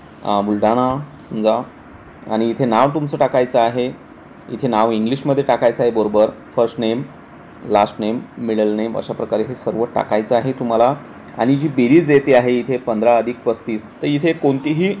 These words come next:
बेरीज तुम्हाला करायला आकडे येऊ शकतात, परंतु ते, अ, तुम्हाला इथे टाक-, टाकायचं आहे, म्हणजे कॅपेचा, अ, म्हणू आपण. तर पंधरा अधिक पस्तीस याची बेरीज इथे तुम्हाला या इथे, इथे टाकावी लागणार आहे आणि त्यानंतर तुम्हाला सर्च करायचं आहे.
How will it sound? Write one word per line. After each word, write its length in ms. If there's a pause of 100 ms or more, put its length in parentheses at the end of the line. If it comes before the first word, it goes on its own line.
बेरीज 280
तुम्हाला 240
करायला 360
आकडे 300
येऊ 160
शकतात, 420 (500)
परंतु 320
ते, 360 (460)
अ, 240
तुम्हाला 300
इथे 200
टाक-, 460
टाकायचं 380
आहे, 60
म्हणजे 200
कॅपेचा, 500 (380)
अ, 260
म्हणू 260
आपण. 340 (640)
तर 120
पंधरा 420
अधिक 200
पस्तीस 480
याची 240
बेरीज 320
इथे 180
तुम्हाला 220
या 140
इथे, 160 (140)
इथे 180
टाकावी 320
लागणार 300
आहे 260 (560)
आणि 140
त्यानंतर 440
तुम्हाला 360
सर्च 380
करायचं 400
आहे. 440